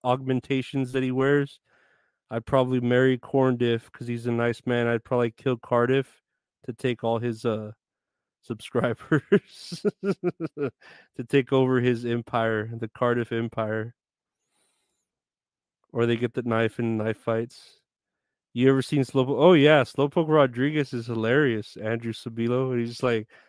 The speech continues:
"Si, señor, I'm going to do the, I'm Slowpoke Rodriguez." That's so funny. Like, but those were different times, you know, when they could do that shit, but it was just so funny. Like, we could,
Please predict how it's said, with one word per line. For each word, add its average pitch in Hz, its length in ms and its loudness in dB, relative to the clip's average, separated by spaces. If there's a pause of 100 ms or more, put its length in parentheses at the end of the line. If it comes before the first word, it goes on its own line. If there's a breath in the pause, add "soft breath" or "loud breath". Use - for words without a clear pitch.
(160 soft breath)
"Si, 143 300 0
señor, 147 800 4
I'm 117 80 -2
going 156 340 0
to 139 160 -4
do 139 200 0
the, 123 280 -2
I'm 117 120 -4
Slowpoke 139 640 -4
Rodriguez." 147 760 0 (340)
That's 123 180 -8
so 185 560 2
funny. 110 540 -8 (160)
Like, 123 260 -2 (920)
but 151 240 2
those 185 180 6
were 196 120 4
different 175 340 0
times, 175 480 4
you 143 80 -4
know, 160 180 4
when 156 140 2
they 151 100 0
could 143 160 -10
do 156 140 -2
that 165 180 -2
shit, 143 220 -4
but 131 100 -2
it - 40 0
was 139 120 -2
just - 380 -12
so 143 360 2
funny. 131 600 -6
Like, 113 260 -8 (580)
we 131 120 -2
could, 147 160 -2